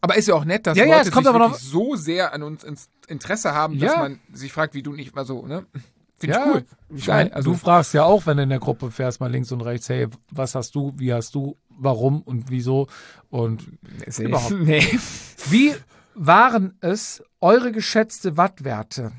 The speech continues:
Speaker 1: Ah,
Speaker 2: Also
Speaker 1: damals.
Speaker 2: f-, vermutlich, wie waren eure geschätzten Wattwerte? Gehe mal davon aus, ihr hattet nicht direkt einen Wattmesser.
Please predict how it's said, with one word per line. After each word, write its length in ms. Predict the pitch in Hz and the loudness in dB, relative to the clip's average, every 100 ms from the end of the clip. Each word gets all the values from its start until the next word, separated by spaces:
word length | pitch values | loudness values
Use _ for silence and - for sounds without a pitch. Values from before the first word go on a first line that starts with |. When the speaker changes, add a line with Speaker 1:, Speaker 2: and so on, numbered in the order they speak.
| 135 - | -20 -14
Speaker 1:
Ah, 60 | 135 | -8
Speaker 2:
Also 140 | 160 | -4
Speaker 1:
damals. 260 | 165 131 - - | -4 -6 -12 -20
Speaker 2:
f-, 80 | |
vermutlich, 560 | - 139 175 220 135 - | -4 0 0 0 -8 -6
wie 140 | 156 | -2
waren 280 | 151 175 180 - | 0 0 -2 -4
eure 300 | 160 175 175 | -4 -4 -6
geschätzten 560 | 151 - 151 - 127 | -8 -8 -8 -8 -6
Wattwerte? 560 | 127 135 185 196 196 196 - _ _ _ _ | -4 -6 -6 -6 -6 -12 -12 _ _ _ _
Gehe 220 | 160 247 | -2 2
mal 180 | 240 226 | 4 6
davon 340 | 214 202 190 - | 4 2 -2 0
aus, 420 | 180 220 233 - | 4 4 2 -4
ihr 220 | 233 160 | -2 0
hattet 380 | 233 233 226 - | 0 -2 -6 0
nicht 500 | 156 254 277 - - | 2 2 0 -6 -4
direkt 420 | 214 233 226 - _ | -2 -2 -8 -16 _
einen 400 | 185 185 202 196 - | -2 0 0 -2 -6
Wattmesser. 840 | 131 143 160 139 120 110 123 | -2 -2 -2 -4 -6 -6 -8